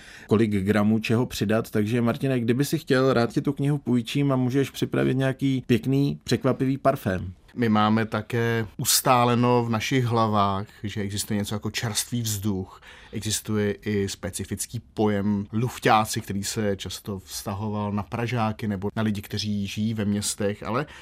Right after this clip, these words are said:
Speaker 2: on je to vlastně docela starý koncept. Hezky o něm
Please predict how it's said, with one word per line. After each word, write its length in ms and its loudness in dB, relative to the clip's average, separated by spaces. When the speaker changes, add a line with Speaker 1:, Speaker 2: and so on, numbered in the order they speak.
Speaker 2:
on 100 0
je 60 2
to 80 2
vlastně 360 0
docela 340 -2
starý 320 0
koncept. 640 -2
Hezky 340 -2
o 120 0
něm 400 2